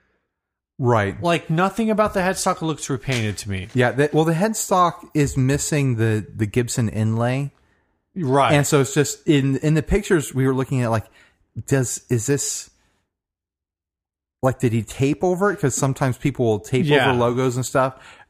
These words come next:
Speaker 1: And, or is, did he marker over it? We couldn't figure it out. But apparently the inlay is just completely
Speaker 2: Yeah.
Speaker 1: gone.
Speaker 2: So this is what,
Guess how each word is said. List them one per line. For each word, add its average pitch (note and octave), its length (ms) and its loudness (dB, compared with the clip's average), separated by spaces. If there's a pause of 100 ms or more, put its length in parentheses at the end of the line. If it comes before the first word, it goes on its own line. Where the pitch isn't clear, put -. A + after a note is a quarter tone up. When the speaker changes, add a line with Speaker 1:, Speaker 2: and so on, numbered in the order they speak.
Speaker 1:
And, B2 320 2
or A#2+ 240 2
is, A#2 640 0
did A2 200 -2
he G#2+ 100 -2
marker G#2 480 0
over E3+ 180 0
it? F3 60 0
We B2+ 80 -4
couldn't B2+ 180 -6
figure A#2 200 0
it A2+ 60 2
out. A2+ 280 0
But A#2+ 80 2
apparently D#3+ 400 -2
the A#2 200 -2
inlay A#2 300 0
is G2 100 -6
just - 160 -6
completely C3+ 380 2
Speaker 2:
Yeah. F2+ 80 -6
Speaker 1:
gone. G2 300 -2
Speaker 2:
So D#3+ 120 2
this E3+ 220 -2
is G#3 140 -2
what, F3+ 100 -4